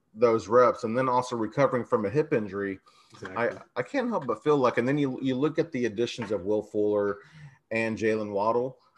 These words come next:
Speaker 1: I think that, you know, I, I'm not saying he's gonna be a top fifteen guy, but I wouldn't be surprised if he were to be a, a top twenty quarterback in twenty twenty-one with the weapons that he has.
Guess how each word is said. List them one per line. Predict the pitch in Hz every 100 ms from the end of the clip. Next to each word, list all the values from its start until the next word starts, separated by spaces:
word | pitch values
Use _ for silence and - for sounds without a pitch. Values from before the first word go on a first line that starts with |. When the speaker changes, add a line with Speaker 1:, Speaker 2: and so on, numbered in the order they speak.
| - _ -
Speaker 1:
I | 127
think | 160 202 202
that, | 156 113
you | 113
know, | 110
I, | 107 113 92 113
I'm | 117 123
not | 135 -
saying | 156 143
he's | 120
gonna | 135
be | 127 120
a | 107
top | - 127 104 -
fifteen | 123 - 135 123
guy, | 110 127 156
but | 117 95 80 107
I |
wouldn't | 175 277 226
be | 139
surprised | - - 117 113 113 113
if | 110
he | 120 117
were | 113
to | 107
be | 90 107 101 98
a, | 92 90 85 82 _ _ _ _ -
a | 104
top | 135 107 95
twenty | 107 101
quarterback | - 98 92 95 120 - -
in | 104
twenty | 110 107
twenty-one | 98 104 95 107 160 _ _ _ _ _ _ _
with | 120 127
the |
weapons | 120 117 123 113
that | 107
he | 107
has. | 101 110 -